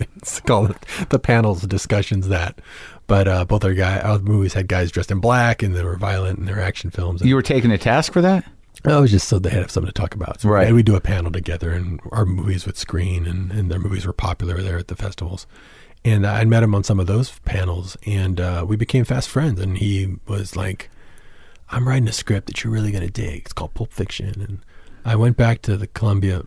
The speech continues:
Speaker 1: Pictures lot to go work on Desperado, and he had an office next to me. Originally, he was making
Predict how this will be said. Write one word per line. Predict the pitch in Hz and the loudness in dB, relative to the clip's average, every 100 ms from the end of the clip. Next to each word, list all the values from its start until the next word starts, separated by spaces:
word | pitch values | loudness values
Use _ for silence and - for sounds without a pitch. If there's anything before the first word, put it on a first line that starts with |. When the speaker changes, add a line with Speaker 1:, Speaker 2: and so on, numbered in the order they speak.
| - - - - | -12 -18 -8 -2
Speaker 1:
Pictures | 127 - 104 92 | -2 0 0 2
lot | 92 - | 0 -2
to | - | -4
go | - | 0
work | 95 98 | 2 2
on | 98 92 | 2 0
Desperado, | 95 - 101 151 151 | -2 -2 -2 2 2
and | 98 127 | 2 2
he | 127 165 170 | 4 4 4
had | 165 170 | 2 2
an | 165 | 2
office | 214 - - | 0 -2 -2
next | 90 - | -2 -2
to | 90 | -4
me. | 85 - - - - | -4 -6 -16 -10 0
Originally, | 123 190 135 107 | 4 4 4 2
he | 113 | 4
was | 156 139 | 2 2
making | 113 143 151 104 95 95 | 2 0 0 0 0 -2